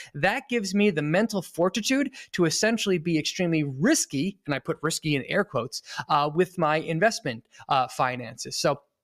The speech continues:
I currently do not own any bonds, although for the first time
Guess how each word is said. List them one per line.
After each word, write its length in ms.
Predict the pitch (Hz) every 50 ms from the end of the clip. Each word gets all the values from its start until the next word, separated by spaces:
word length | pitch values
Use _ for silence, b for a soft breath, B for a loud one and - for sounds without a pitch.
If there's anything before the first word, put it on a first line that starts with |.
| _ _ _ _ _ _ - - -
I 200 | - 156 160 185
currently 420 | 185 - - 208 208 208 190 190 180
do 140 | 143 156 151
not 240 | 156 160 175 170 -
own 280 | 160 156 160 160 160 156 -
any 380 | 165 160 165 165 165 135 120 - _ _
bonds, 520 | - 135 127 135 151 180 233 294 349 - - -
although 360 | - 160 165 160 165 160 165 160
for 120 | 160 165
the 80 | 143 -
first 240 | - 190 208 -
time 180 | - 190 165